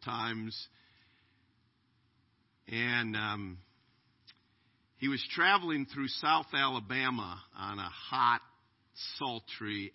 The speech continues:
Alabama day, and he stopped at a watermelon stand and picked out a watermelon and asked the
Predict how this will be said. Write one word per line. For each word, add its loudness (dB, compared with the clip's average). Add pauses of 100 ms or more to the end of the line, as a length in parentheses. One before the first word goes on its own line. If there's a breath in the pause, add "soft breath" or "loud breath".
Alabama -2
day, -4
and -4
he -6
stopped 0
at -2
a -2
watermelon -2
stand -4
and -6 (1300 soft breath)
picked 2
out 10
a 4
watermelon 4
and 2
asked 4
the 0